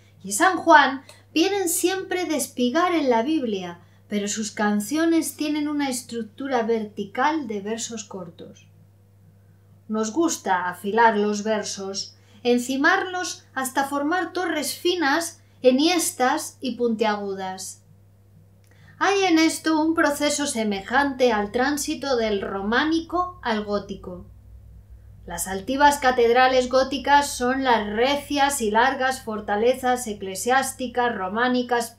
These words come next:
puestas de pie, afiladas, buidas, disparadas.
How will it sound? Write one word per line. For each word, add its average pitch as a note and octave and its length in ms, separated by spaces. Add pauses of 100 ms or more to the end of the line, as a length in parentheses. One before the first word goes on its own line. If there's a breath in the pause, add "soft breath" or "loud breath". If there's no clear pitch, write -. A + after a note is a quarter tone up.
(100)
puestas A#3+ 500
de F#3 140
pie, B3+ 480 (340 soft breath)
afiladas, A#3 1000 (180)
buidas, A3+ 800 (240)
disparadas. G3 1000